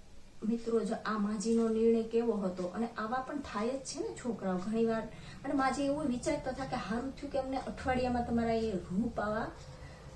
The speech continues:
દેખાઈ ગયા, બંનેના રૂપ આવા દેખાઈ ગયા એમ.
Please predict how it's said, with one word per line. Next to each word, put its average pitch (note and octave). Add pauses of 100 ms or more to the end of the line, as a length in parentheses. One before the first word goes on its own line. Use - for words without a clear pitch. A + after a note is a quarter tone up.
દેખાઈ A3+
ગયા, G3
બંનેના A3
રૂપ G#3
આવા G3
દેખાઈ F3+
ગયા E3+
એમ. F3